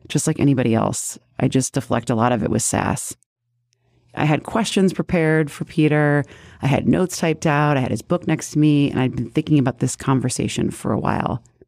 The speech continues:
And I also knew that Peter is a professional host himself, and he's a great storyteller, so I really didn't have to worry.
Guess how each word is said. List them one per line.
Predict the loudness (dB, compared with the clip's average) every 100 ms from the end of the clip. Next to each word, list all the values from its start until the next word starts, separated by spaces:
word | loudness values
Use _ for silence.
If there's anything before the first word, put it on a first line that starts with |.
| _ _ _ -8
And | -4
I | -2
also | -2 2
knew | 2
that | 2 0
Peter | 0 2
is | 2
a | 0
professional | -2 -4 0 0 2
host | 2 0 -2 -2
himself, | 0 0 0 0 2
and | 2
he's | 4
a |
great | 2 -2
storyteller, | 0 0 0 -2 -4 -6
so | -4 0 0 0 -8 _ _ _ _ -8
I | -2
really | 2 4
didn't | 6 4
have | 4
to | 0
worry. | -2 -2 -2 -4 -8 -14